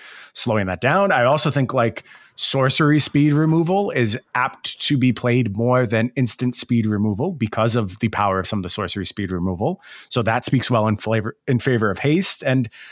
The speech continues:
just more, the more I thought about the format and key features of it, the more I could see Vorinclex carving out a role. It's weird in that it's a six drop that, like, wants to be aggressive really badly. So I,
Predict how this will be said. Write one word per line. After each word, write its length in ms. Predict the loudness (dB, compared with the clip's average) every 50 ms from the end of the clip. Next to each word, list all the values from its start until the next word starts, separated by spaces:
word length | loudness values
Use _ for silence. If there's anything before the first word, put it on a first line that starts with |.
| -20 -20 -20 _ _ -12 -8 -4
just 300 | -2 0 0 0 2 2
more, 540 | 4 4 4 4 4 4 4 4 4 2 0 0
the 60 | 2
more 180 | 2 4 4
I 60 | 4 2
thought 300 | 2 2 2 4 4 4
about 180 | 2 2 0
the 80 | -2 -4
format 420 | -2 0 2 2 2 2 2 0
and 120 | -2 -2 0
key 160 | 2 0 2
features 360 | 2 2 0 0 0 0 0
of 120 | 0 0
it, 160 | -2 -4 -6 -4
the 40 |
more 280 | -2 0 2 2 2 2
I 80 | 2 2
could 120 | 0 -2
see 200 | 0 0 0 0
Vorinclex 640 | 0 -2 -2 0 0 0 -2 -2 -4 -6 -4 -6 -10 _
carving 380 | -6 -2 0 0 0 0 -2 -2
out 120 | -2 -2
a 60 | -2 -4
role. 500 | -4 -4 -4 -2 -2 -4 -4 -4 -6 _ _ -20 -20 -20 -20 -20 -20 _ _ _ _ _ -20 _ _ _ -4
It's 180 | -2 0 0 2
weird 720 | 2 2 4 4 4 6 6 4 4 4 2 2 0 -2 -2
in 160 | 0 0 2
that 160 | 2 2 0
it's 100 | 0 -2
a 60 | -2 -2
six 280 | 0 0 0 -2 -2 -2
drop 320 | 0 2 2 2 2 0
that, 160 | -2 -4 -4 -4
like, 180 | -8 -10 -6
wants 220 | -2 -2 -2 -2 -2
to 80 | -2
be 100 | -2 -2
aggressive 580 | -2 -2 0 0 2 2 2 2 0 0 0 0
really 280 | 2 2 4 2 2
badly. 560 | 2 2 2 2 2 2 2 2 2 2 2 0
So 720 | 0 0 0 0 0 2 2 2 2 0 0 0 -2 -2 -4 -8 _ -20 -20 -20 -20 -20 -20 -20 -20 _ _ _ _ _ _ _ _ -6
I, 220 | -2 -2 -2 -2